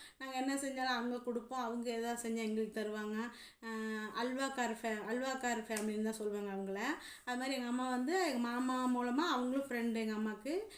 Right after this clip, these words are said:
எங்க மாமாவும் ஃப்ரெண்டு, அப்படி தான் இருந்தோம். அப்படி இருக்கும்போது ஒரு ti-, ஒரு டைம் எங்க அந்த, அந்த அக்கா, அல்வாக்கார வீட்ல பெரிய அக்கா இருக்காங்க இல்லையா, அவங்க, அவங்களுக்கு ஒரு ரெண்டு புள்ள, ஒரு பையன். அதுல வந்து அந்த பையன் வந்து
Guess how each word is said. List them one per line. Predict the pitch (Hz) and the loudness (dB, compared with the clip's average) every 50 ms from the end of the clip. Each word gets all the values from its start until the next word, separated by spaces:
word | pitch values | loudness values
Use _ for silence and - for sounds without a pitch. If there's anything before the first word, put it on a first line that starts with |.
| - - _ | -18 -20 _
எங்க | _ 233 233 | _ -10 -8
மாமாவும் | 226 226 226 233 240 240 240 254 269 262 | -6 -6 -4 -2 -2 -2 -2 -2 -2 -4
ஃப்ரெண்டு, | 262 226 226 220 220 214 | -4 -4 -2 -2 -2 -2
அப்படி | - 220 214 240 240 226 | -4 -4 -2 -2 0 0
தான் | 233 269 262 220 | 2 0 0 0
இருந்தோம். | 208 208 196 202 - - - - - _ _ - - - - - _ _ _ | -2 -2 -4 -6 -6 -8 -14 -20 -20 _ _ -20 -20 -20 -20 -20 _ _ _
அப்படி | 247 247 247 269 269 | -10 -8 -4 -4 -2
இருக்கும்போது | 269 269 277 285 269 277 269 262 277 311 320 311 302 262 247 233 226 226 220 220 220 220 | -2 -2 -2 -2 0 0 0 2 2 2 4 4 4 4 4 4 4 4 4 6 6 4
ஒரு | 220 226 220 - | 4 2 0 -2
ti-, | - 247 - - | -4 -6 -4 -2
ஒரு | 247 240 | -4 -2
டைம் | - 254 262 269 294 | 0 2 4 4 4
எங்க | 269 254 247 233 226 226 220 220 | 4 4 4 4 4 4 4 4
அந்த, | 220 220 214 220 214 214 208 208 202 202 202 202 196 190 - - - _ _ _ _ _ _ - - | 2 2 2 2 0 0 0 0 0 -2 -2 -2 -4 -6 -6 -10 -18 _ _ _ _ _ _ -18 -12
அந்த | 226 240 233 | -8 -6 -6
அக்கா, | 233 233 - 269 254 - | -8 -6 -4 -2 -2 0
அல்வாக்கார | - 240 247 254 262 254 254 247 240 226 226 | 0 -2 -2 0 -2 0 0 0 2 2 2
வீட்ல | 226 233 233 - - 240 247 269 277 269 | 2 0 0 -2 -2 -2 0 2 2 2
பெரிய | 277 - 233 240 254 262 | 2 2 2 2 2 2
அக்கா | 254 240 - 226 | 0 0 0 -2
இருக்காங்க | 208 196 208 208 202 196 | -2 -2 -2 -4 -2 -2
இல்லையா, | 196 202 226 294 320 | -2 0 0 2 2
அவங்க, | 262 226 226 226 226 - - - | 2 2 2 -2 -4 -8 -12 -10
அவங்களுக்கு | 214 233 240 247 240 233 233 - 302 | -8 -6 -4 -4 -4 -4 -4 -4 -2
ஒரு | 294 262 240 220 | -2 0 0 0
ரெண்டு | 220 214 220 233 233 233 | 0 0 0 0 -2 -4
புள்ள, | - - 226 233 240 254 269 269 | -6 -6 -8 -6 -4 -2 -2 -2
ஒரு | 226 214 - | -2 -4 -4
பையன். | - 208 208 214 214 196 - - - - - - - - | -4 -4 -2 0 -2 -2 -4 -10 -14 -16 -16 -16 -18 -10
அதுல | - 226 240 254 247 | -6 -4 -2 -2 0
வந்து | 247 294 320 | 2 4 4
அந்த | 311 294 - | 2 2 2
பையன் | 240 233 247 285 294 285 | 2 4 4 6 4 4
வந்து | 269 247 240 247 320 | 4 2 2 4 6